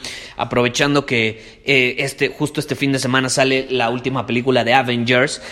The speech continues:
fue ir al cine solo, o es más bien, ese es el desafío de esta semana: ir al cine solo. Muchos de los miembros de Círculo Superior nunca lo habían hecho, eh, se sienten hasta cierto punto incómodos, es algo nuevo para ellos, es superar un límite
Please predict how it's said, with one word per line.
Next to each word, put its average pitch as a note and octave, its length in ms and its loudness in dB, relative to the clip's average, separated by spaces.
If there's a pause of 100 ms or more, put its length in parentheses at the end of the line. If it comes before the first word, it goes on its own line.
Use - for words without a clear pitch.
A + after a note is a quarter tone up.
(140)
fue E3+ 340 6
ir F3+ 200 4
al E3+ 200 2
cine F3 400 0
solo, F#3 560 4 (100)
o C3 160 2
es F3 200 4
más C3 180 0
bien, B2+ 300 0
ese D#3 180 -4
es D3 80 -4
el C3 80 2
desafío B2 300 -2
de D3 60 2
esta C#3 140 -6
semana: C3+ 460 -2
ir F#3 260 0
al C#3 160 2
cine E3 400 -2
solo. D3+ 480 0 (560)
Muchos F3 320 2
de F3+ 80 6
los D3 140 2
miembros E3 320 0
de D3 80 -2
Círculo D3+ 340 2
Superior C3 340 2
nunca D#3 280 0
lo C#3 100 4
habían C3 240 0
hecho, C#3 400 -2 (260)
eh, - 440 -8
se B2+ 180 -2
sienten D3 1000 -2
hasta B2+ 260 -6
cierto D3+ 340 -2
punto D3+ 300 -2
incómodos, C#3 800 0
es C3 120 -6
algo C3 220 0
nuevo C3+ 260 -2
para A#2 220 0
ellos, A#2+ 300 -2
es C3 100 -6
superar C#3 560 0
un C3+ 180 -2
límite B2+ 640 -4